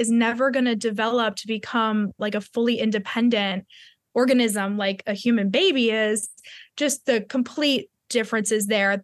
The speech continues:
that in the science, that shocked me. Um, to learn about the resources that were available shocked me. All of it fell into place once I learned the truth. Um, yeah, the science,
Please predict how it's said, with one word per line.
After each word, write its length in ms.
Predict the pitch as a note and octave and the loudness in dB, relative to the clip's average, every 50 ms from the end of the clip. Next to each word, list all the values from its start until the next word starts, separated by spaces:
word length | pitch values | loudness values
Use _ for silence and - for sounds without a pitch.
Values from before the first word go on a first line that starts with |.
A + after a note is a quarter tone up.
| _ _ | _ _
that 320 | B3 A#3 A#3+ A#3+ A#3 - | -2 0 0 0 0 0
in 80 | B3 A#3 | -2 -2
the 100 | A#3 A3 | 0 -2
science, 560 | A3 - - G#3+ G3 F#3+ G3 G3+ G#3 G3+ - | -2 -2 -2 -2 -2 -2 -4 -4 -4 -4 -6
that 460 | - A3+ B3 A3+ A#3 A#3 A#3 A#3+ - - _ _ | -4 -2 0 0 2 0 0 -2 -4 -8 _ _
shocked 440 | - - - A3 G3 F#3+ F#3+ - - | -8 -4 -2 -2 -2 -4 -6 -8 -6
me. 320 | G#3+ F3+ G3 B3+ C#4+ - _ - _ _ _ _ _ _ _ | -6 -4 -4 -4 -6 -8 _ -20 _ _ _ _ _ _ _
Um, 300 | B3 A#3 A3+ A3+ A3+ A3+ | -2 0 0 0 0 -2
to 160 | G#3+ - - | -2 -2 -2
learn 300 | B3+ A#3+ A#3+ A#3 A#3 A#3 A3+ | 0 2 2 2 0 0 0
about 260 | B3 A3+ A#3 A3 A3 | 0 0 0 -2 0
the 120 | - A#3 A3 | -2 -2 -2
resources 720 | G#3 G3+ A#3+ A#3+ A3+ - - - C4 C4 C4+ C4 - C4+ | 0 0 -2 -2 -2 -2 -2 0 0 0 0 0 -2 -2
that 160 | B3 D4 C#4 | 0 0 2
were 140 | C4 C4+ C4 | 2 2 2
available 720 | C#4 B3 A#3 G#3+ G3+ G3+ G#3 G#3 A3 A3 A#3 C4+ D#4 D4 _ _ | 2 2 0 0 -2 -2 -2 -2 -2 0 0 0 -2 -4 _ _
shocked 560 | - - - - - A#3 G#3 G#3 G3+ - - | -10 -8 -6 -2 0 0 0 0 -2 -4 -4
me. 300 | A3+ G#3+ A3 A#3 C4+ C4+ - _ _ _ _ _ | -4 0 0 0 -2 -2 -6 _ _ _ _ _
All 440 | B3 B3 C4 C#4+ D4 C#4 - E4 D#4+ | 0 2 2 2 0 0 0 0 2
of 120 | D4+ B3+ | 2 2
it 240 | B3+ A#3 A3+ G#3+ A3 | 2 2 0 0 -2
fell 240 | - - A3+ G#3 G#3+ | -4 -4 -2 -2 -2
into 240 | G#3+ G#3 G#3 - G#3+ | -2 -2 -2 -4 -6
place 680 | F#3+ - - G#3 G3 - - - - - - - - - _ _ | -6 -6 -4 -4 -4 -4 -4 -6 -6 -6 -6 -8 -10 -14 _ _
once 380 | A3+ A3+ A3 G#3+ A3 G#3 A3 | -4 -2 -2 0 -2 -2 0
I 100 | A3+ G#3+ | -2 -2
learned 420 | G3+ G#3 G#3 G#3 G3+ G3+ G3 G3+ G3 - | -2 -2 -2 -2 -2 -2 -4 -6 -4 -2
the 100 | A3+ A3 | -2 -2
truth. 580 | A3 - - - A#3+ G3 F#3 G3 F#3+ - _ _ _ _ _ _ _ _ | -2 -4 -4 -4 -4 -4 -4 -6 -12 -14 _ _ _ _ _ _ _ _
Um, 580 | - G#3+ G#3+ G#3 G#3 G3+ G3+ G3 G3 G3 G3 F#3+ - - - - - _ _ _ _ _ | -4 -2 -2 0 -2 -2 -2 -2 -2 -2 -4 -6 -10 -20 -20 -20 -20 _ _ _ _ _
yeah, 200 | - B3 G#3 - - | -2 -2 -2 -2 -4
the 80 | - A#3+ | -2 -2
science, 580 | A#3+ - - B3+ A#3 G#3+ G#3 G3+ - - - | 0 0 2 2 2 0 -2 -4 -6 -8 -10